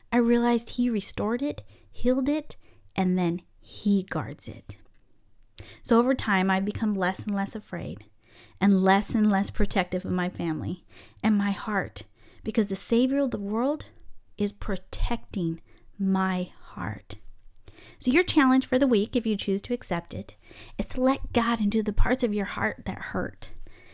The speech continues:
The hardened parts, the parts that you've protected from God because you're afraid that if he softens them, you'll become vulnerable. And if you're vulnerable, you can get hurt. We know that the peace of God guards our heart,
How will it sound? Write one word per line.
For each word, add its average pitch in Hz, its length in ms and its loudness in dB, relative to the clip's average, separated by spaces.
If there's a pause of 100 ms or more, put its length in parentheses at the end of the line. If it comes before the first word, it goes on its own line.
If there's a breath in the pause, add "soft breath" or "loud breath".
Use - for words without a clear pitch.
(240 soft breath)
The 233 100 4
hardened 233 540 4
parts, 196 340 2
the - 140 -2
parts 311 420 0
that 208 120 0
you've 220 240 4
protected - 600 4
from 202 340 0
God 202 300 -2
because 202 260 -6
you're 190 120 -2
afraid 226 500 -2 (280 loud breath)
that - 120 -4
if 180 120 -4
he 254 120 4
softens 285 580 2
them, 311 240 4 (200 loud breath)
you'll 220 120 4
become 185 380 0
vulnerable. 190 600 0
And 214 100 2
if 202 120 -4
you're 220 160 0
vulnerable, 294 640 8 (280 loud breath)
you 190 180 4
can 202 220 2
get 185 180 -4
hurt. - 520 -6 (840)
We 254 140 8
know 233 480 6 (240 loud breath)
that - 160 -2
the 185 60 -2
peace - 320 4
of 190 140 -2
God 196 380 -2
guards 196 340 -2
our 190 140 -6
heart, - 440 -10